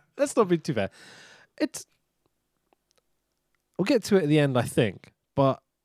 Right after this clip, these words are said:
Grandmaster Sexy or Brian Lawler is a guy you wanna put over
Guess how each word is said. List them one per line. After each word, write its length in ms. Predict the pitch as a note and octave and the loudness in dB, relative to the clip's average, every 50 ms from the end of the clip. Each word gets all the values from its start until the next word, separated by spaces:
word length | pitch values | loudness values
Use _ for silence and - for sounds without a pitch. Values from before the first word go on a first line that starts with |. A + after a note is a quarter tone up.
| _ - - | _ -6 -2
Grandmaster 460 | G3 A#3 C4 B3+ B3 G#3+ - - F#3+ | -2 0 0 2 0 0 0 -2 -6
Sexy 640 | - - G#3 F3 C3+ - - A2+ G2+ G2+ G#2 G#2 _ _ _ - | -2 0 0 0 -2 -2 -4 -4 -2 -2 -4 -6 _ _ _ -6
or 280 | - G#2+ G#2+ G2+ F#2 - _ - | -4 -2 -2 -2 -4 -8 _ -4
Brian 340 | - C3+ C#3 C#3 C#3 B2+ A#2+ | -2 0 2 2 2 2 2
Lawler 380 | A#2+ A#2 A2 G2+ F#2+ F#2 F#2 - - | 2 2 2 2 0 -4 -6 -6 -6
is 140 | - B2 A#2 | -4 -2 -2
a 60 | B2 | -2
guy 280 | A#2 A2+ - C#3 C#3+ C#3+ | -4 -2 0 2 2 4
you 160 | C#3 C#3 C3 | 4 2 2
wanna 200 | C3+ C#3 C3 C3 | 2 0 -2 -2
put 200 | - - C#3 - | -2 -4 -4 0
over 400 | B2 B2+ A#2+ G2+ F#2 E2 D#2+ - | 2 2 2 0 0 -6 -8 -10